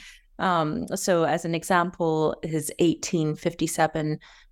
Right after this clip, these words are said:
cartoon that was, um, entitled the, the British Lion's Vengeance on the Bengal Tiger, it's a response to the rebellion that was happening in India. Um, and it's a very powerful depiction as well. It shows this British lion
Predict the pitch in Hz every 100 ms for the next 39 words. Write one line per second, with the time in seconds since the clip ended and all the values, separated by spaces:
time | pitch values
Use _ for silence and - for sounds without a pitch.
0 | - 180 165 165 151 147 147 151 - -
1 | 151 - 151 - 151 147 143 151 139 131
2 | - 156 - 175 160 - 160 156 151 147
3 | 147 143 - 147 165 151 139 143 - 151
4 | 151 143 147 147 143 139 135 - 160 151
5 | 147 143 147 - - - - _ - 208
6 | 220 208 196 - 208 196 185 - - -
7 | 180 170 165 156 165 160 - 160 151 147
8 | - 151 143 151 147 175 165 160 143 139
9 | - - - - - 175 175 226 262 262
10 | 240 285 285 277 - 269 320 277 - 156
11 | 147 151 226 - 196 160 147 190 185 165
12 | - - 180 170 170 - _ - 170 -
13 | 180 175 170 - - - 180 170 180 170
14 | 160 165